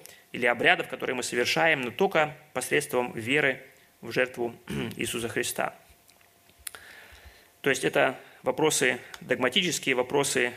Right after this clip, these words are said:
вероучения, <clears throat> но также есть и заповеди, которые касаются <clears throat> также и практических вопросов. <clears throat> Например, если мы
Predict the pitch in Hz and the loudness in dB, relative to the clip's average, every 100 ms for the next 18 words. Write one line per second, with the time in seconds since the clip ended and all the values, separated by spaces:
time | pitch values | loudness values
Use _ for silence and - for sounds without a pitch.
0 | - 117 120 120 120 175 175 139 123 - | -10 -2 0 2 2 2 4 2 0 -4
1 | - 131 120 - 143 139 131 - - - | -10 -8 -2 -2 0 0 -2 -8 -20 -20
2 | - 175 156 143 226 180 151 143 147 156 | -4 -2 0 2 4 4 2 0 0 2
3 | 151 143 143 - 135 170 175 170 143 135 | 4 2 -2 -4 0 2 2 2 0 0
4 | - - 165 147 113 - 143 143 139 139 | -6 -4 -2 0 0 -2 0 0 2 2
5 | 139 - - - 143 254 214 - 135 - | 0 -2 -18 -2 -2 0 -4 -2 -2 -2
6 | - 208 233 156 - - - - - - | 2 2 2 -2 -6 -20 -20 -20 -20 -20
7 | - 151 170 147 120 131 135 156 170 143 | -16 -4 -2 -2 -2 -4 0 2 2 2
8 | 143 143 139 | 0 2 0